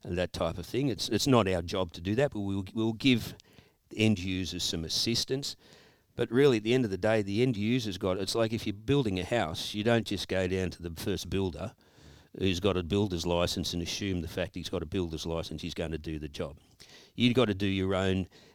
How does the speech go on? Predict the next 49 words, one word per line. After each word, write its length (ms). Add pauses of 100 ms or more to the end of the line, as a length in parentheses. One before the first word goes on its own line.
background 600
checking. 400
You've 160
gotta 160
make 240
sure 300
that 160
that 180
company's 540
liquid. 540
You've 80
gotta 180
ensure 400
that 220
company 420
really 300
does 320
exist 360
where 160
they 140
say 300
they 160
are 80
down 280
the 60
street. 460 (360)
You've 80
gotta 140
make 200
sure 280
that 120
they're 140
licensed. 480
You've 120
gotta 100
make 180
sure 260
that 180
all 180
the, 80 (260)
that 160 (380)
they're 100
carrying 380
the 100
right 340
and 140
the 60
correct 420
license. 580